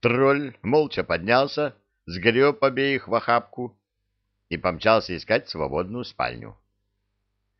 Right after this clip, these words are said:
Судя по грохоту, донесшемуся из коридора до старого графа и Кевина, он ее нашел и вошел внутрь, игнорируя запертую дверь.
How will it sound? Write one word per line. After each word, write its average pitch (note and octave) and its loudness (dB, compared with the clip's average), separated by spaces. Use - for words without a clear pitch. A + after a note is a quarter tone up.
Судя D3+ 2
по B2+ 2
грохоту, A#2+ 0
донесшемуся G#2 -2
из F#2 -8
коридора F2+ -2
до D#2 -8
старого E2+ 0
графа E2 0
и D2+ -6
Кевина, A2 -4
он F#3+ 2
ее F3+ 2
нашел D#3+ 0
и F#2+ -2
вошел G#2+ 2
внутрь, A#2 -2
игнорируя G#2+ 0
запертую E2+ -2
дверь. C2+ -14